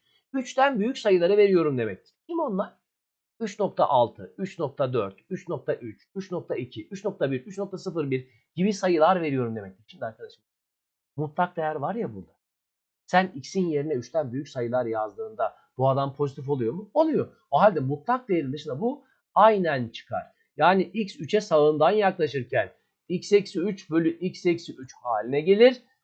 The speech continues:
Bunlar da birbirlerini sadeleştirdiği için limit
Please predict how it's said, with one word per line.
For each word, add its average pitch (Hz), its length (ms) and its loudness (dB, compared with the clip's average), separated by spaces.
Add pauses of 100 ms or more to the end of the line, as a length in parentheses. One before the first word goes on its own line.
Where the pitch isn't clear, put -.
(120)
Bunlar 214 400 4
da 214 140 2
birbirlerini 208 480 0
sadeleştirdiği 196 1000 2
için - 380 -6 (540)
limit 180 640 2